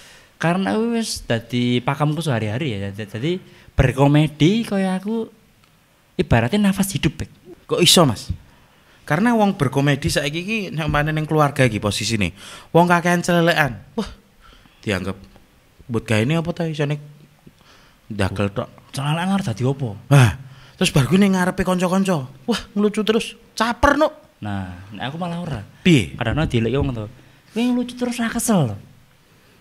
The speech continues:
Speaker 2: Mergane
Speaker 1: Nah.
Speaker 2: ngetokke pejo terus.
Speaker 1: <laughs> Sing ngelucu. Kaya, kaya kowe berkomedi kan enek sing, "Kowe ngelucu terus ra kesel, Li."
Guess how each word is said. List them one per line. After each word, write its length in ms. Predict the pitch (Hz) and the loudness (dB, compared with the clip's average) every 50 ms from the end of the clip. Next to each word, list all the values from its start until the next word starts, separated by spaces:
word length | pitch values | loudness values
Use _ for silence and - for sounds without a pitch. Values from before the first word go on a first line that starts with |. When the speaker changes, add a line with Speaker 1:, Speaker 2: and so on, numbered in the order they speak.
| _ _ _ _ _ _ _ _ _ _ _ _ _ _ _ _ _ _ - | _ _ _ _ _ _ _ _ _ _ _ _ _ _ _ _ _ _ -2
Speaker 2:
Mergane 320 | 147 160 - - 147 139 | 0 0 4 6 6 8
Speaker 1:
Nah. 80 | 147 180 | 8 8
Speaker 2:
ngetokke 320 | 214 208 190 156 147 139 135 | 8 6 4 0 -4 -4 -6
pejo 260 | - 135 - - 98 | -6 -4 -2 -2 -2
terus. 420 | - - 101 92 82 - - - - - - - - - - - - | 0 -2 -2 -4 -4 -8 -8 -6 -4 -4 -4 -4 -6 -4 -4 -2 -2
Speaker 1:
<laughs> 480 | - - - - - - - - - | -2 -4 -4 -6 -4 -2 -2 -2 0
Sing 160 | - 185 190 | 0 0 2
ngelucu. 480 | 185 170 165 165 160 143 - - 190 170 - 330 - - - - - - - - - - - - _ - _ _ _ | 4 4 4 4 4 2 2 4 6 6 8 6 6 4 0 -2 -6 -10 -10 -14 -14 -16 -20 -20 _ -20 _ _ _
Kaya, 260 | - 135 139 143 147 147 | 2 4 6 6 6 6
kaya 420 | 156 160 151 73 135 156 160 160 160 160 | 4 2 -2 2 4 4 6 6 4 2
kowe 200 | 147 - 185 202 208 214 202 - - - - - - | 2 2 2 2 2 0 -2 -10 -16 -20 -8 0 2
berkomedi 480 | 143 135 127 151 156 170 156 127 135 180 | 2 4 4 4 4 4 2 2 2 0
kan 140 | 202 185 | 0 0
enek 160 | 185 180 180 170 | 0 0 -2 -2
sing, 220 | 170 170 160 151 - - | -2 -4 -6 -6 -10 -14
"Kowe 140 | - - 190 | -12 -6 -4
ngelucu 260 | 226 240 233 233 214 | -2 -2 -2 -4 -6
terus 220 | 214 202 240 233 226 | -6 -6 -6 -4 -4
ra 100 | 226 214 | -4 -4
kesel, 220 | 208 202 196 220 220 | -4 -4 -4 -2 -2
Li." 120 | 240 | -2